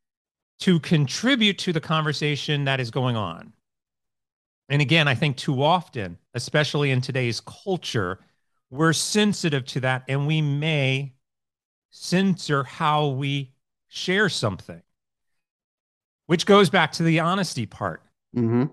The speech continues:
Speaker 1: I'm absolutely amazed at how many people cannot be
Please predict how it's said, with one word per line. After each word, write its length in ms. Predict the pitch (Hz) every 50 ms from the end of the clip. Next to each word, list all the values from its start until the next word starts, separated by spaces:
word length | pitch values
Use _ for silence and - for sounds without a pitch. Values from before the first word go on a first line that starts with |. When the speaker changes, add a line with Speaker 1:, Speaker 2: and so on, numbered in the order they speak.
| _ _ -
Speaker 1:
I'm 240 | 185 202 220 220 220 -
absolutely 800 | - 202 247 277 277 - - - 220 226 214 208 202 175 170 170 170
amazed 760 | 156 147 143 147 151 160 151 135 120 110 113 110 104 -
at 140 | 143 135 139
how 260 | 131 135 139 160 165
many 280 | 170 165 170 170 165 151
people 720 | - - 165 147 139 127 - 143 123 117 117 107 - _ _ _ _ _ _ _ _ _ _ _ _ _ _ _ _ _ _ _
cannot 600 | - - 156 139 139 135 139 143 156 151 147 -
be 180 | 165 151 143